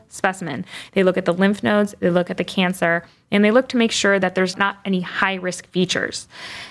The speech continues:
Then depending on how deep the tumor goes into the colon or if there's lymph nodes, we can give you a final stage,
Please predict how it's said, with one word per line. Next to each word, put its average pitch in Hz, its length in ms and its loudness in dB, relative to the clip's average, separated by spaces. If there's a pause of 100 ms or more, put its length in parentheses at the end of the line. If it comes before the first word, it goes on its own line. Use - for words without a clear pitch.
(120)
Then 220 160 4
depending 240 300 4
on 208 80 0
how 196 240 -2 (280)
deep 226 320 2 (140)
the 202 80 4
tumor 214 380 4
goes 196 340 4
into 185 240 2
the 185 80 -2
colon 196 540 4
or 208 160 6
if 208 80 0
there's 190 180 0
lymph 262 180 0
nodes, 180 200 0
we 175 40 -2
can 185 140 2
give 185 160 4
you 185 140 2
a 175 60 -2
final 180 420 -2
stage, 180 600 2